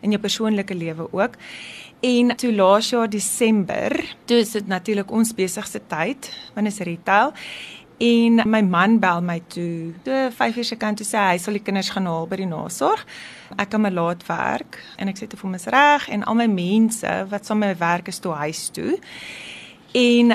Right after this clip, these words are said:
ek het so in die admin kantoor gesit, want ek moes goeders geprint het nog. En ek kan onthou, ek het so in die hoek ingestaar, want ek was moeg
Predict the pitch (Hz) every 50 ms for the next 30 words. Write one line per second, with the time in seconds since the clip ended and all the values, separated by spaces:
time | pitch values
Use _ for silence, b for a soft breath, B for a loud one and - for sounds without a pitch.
0 | - - - 220 226 - 233 226 - 262 247 247 247 247 - 220 226 226 233 240
1 | 240 233 233 226 220 226 226 220 214 214 - 220 202 - - - 220 214 - 214
2 | 196 196 202 196 220 208 202 - - - 220 - - 214 - - 233 226 226 220
3 | 220 208 175 - - 156 147 - - - - B B B B B B B B B
4 | B B - 233 233 233 226 247 247 254 247 233 240 226 233 233 262 254 - -
5 | 262 262 254 247 247 240 226 214 226 226 - 226 233 226 - 240 220 - - -
6 | - - 220 220 214 208 208 220 208 214 220 226 220 - 202 196 208 - - -
7 | - - -